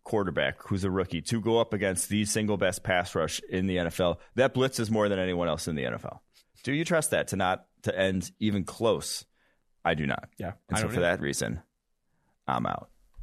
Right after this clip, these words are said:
Speaker 2: Minus ten.
Speaker 1: On the Jaguars.
Speaker 2: Steelers minus ten.
Speaker 1: Covering this, yeah.
Speaker 2: Nice. All right, moving to the prospect preview and then our N C double A Green Line picks and then the Jordan Palmer interview, of course. My first matchup is on, I have three question marks, or two question marks in parentheses next to this one,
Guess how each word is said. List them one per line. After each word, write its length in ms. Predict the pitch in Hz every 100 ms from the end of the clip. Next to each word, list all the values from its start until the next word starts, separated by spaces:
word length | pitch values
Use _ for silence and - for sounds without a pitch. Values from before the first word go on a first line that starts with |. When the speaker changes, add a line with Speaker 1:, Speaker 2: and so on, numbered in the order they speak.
| -
Speaker 2:
Minus 240 | 120 120 78
ten. 140 | -
Speaker 1:
On 20 |
the 20 | 107 50
Jaguars. 100 | -
Speaker 2:
Steelers 280 | 147 127 120
minus 180 | 113
ten. 80 | 87
Speaker 1:
Covering 160 | 57 50
this, 180 | - -
yeah. 120 | - - -
Speaker 2:
Nice. 240 | 117 107 - - -
All 80 | 156
right, 140 | 147 - -
moving 280 | 170 190 185
to 180 | 185 175
the 120 | 160
prospect 520 | - 156 156 156 -
preview 280 | 147 139 139
and 80 | 127
then 80 | 120
our 80 |
N 140 | 117 135
C 100 | 135
double 140 | 127
A 60 | 120
Green 160 | 110 117
Line 140 | 110
picks 300 | 117 107 - -
and 160 | 104
then 260 | 113 139 135 -
the 100 | 110
Jordan 380 | 98 139 151 143
Palmer 600 | - - 165 202 120 90 - -
interview, 340 | 127 117 110 -
of 140 | 143 135
course. 400 | - 117 - - - - _ _ _ _ -
My 180 | 165
first 260 | 196 202 170
matchup 360 | 160 143 151 139 - _
is 380 | 127 123 117 - - _ _ _ -
on, 160 | 139
I 100 | 123
have 100 | 127
three 240 | - 147 151
question 340 | 151 131 127
marks, 300 | 107 104 -
or 100 | 123
two 180 | 113 175
question 260 | 165 143 135
marks 180 | 123 113
in 60 |
parentheses 380 | 107 113 - 95
next 160 | 101 -
to 80 |
this 160 | 82 -
one, 160 | 98